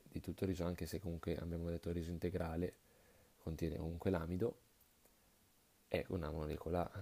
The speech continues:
di zucchero, sono tanti zuccheri semplici incatenati tra di loro.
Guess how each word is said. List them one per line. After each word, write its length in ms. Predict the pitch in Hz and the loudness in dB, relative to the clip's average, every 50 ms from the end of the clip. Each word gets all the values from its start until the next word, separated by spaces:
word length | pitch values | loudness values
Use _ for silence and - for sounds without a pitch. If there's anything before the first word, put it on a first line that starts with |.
| 87 82 87 87 | -6 -6 -4 -4
di 140 | 82 80 80 | -2 -2 -2
zucchero, 440 | 82 85 82 - - 80 80 80 87 90 90 | -2 -2 -4 -2 0 -2 -2 -2 -2 -6 -6
sono 220 | - 90 85 85 | -4 -2 -2 -2
tanti 280 | - - 82 - 85 85 | -2 -4 -4 -4 -4 -6
zuccheri 360 | - - 80 - 90 87 85 | -4 -6 -4 -2 0 0 0
semplici 600 | - - 87 82 78 85 - - - 90 87 - - - - - | 0 -2 -4 -2 -2 -4 -6 -4 -2 0 0 0 -2 -10 -18 -8
incatenati 880 | - 117 113 107 101 - - - 98 - 95 98 95 85 82 85 - 80 | -4 -2 0 0 -2 -4 -2 -2 0 2 2 2 2 2 -2 -2 -4 -4
tra 160 | - - - | -6 -4 -6
di 100 | - - | -6 -6
loro. 400 | - - - - 95 95 - | -6 -6 -4 -4 -8 -8 -10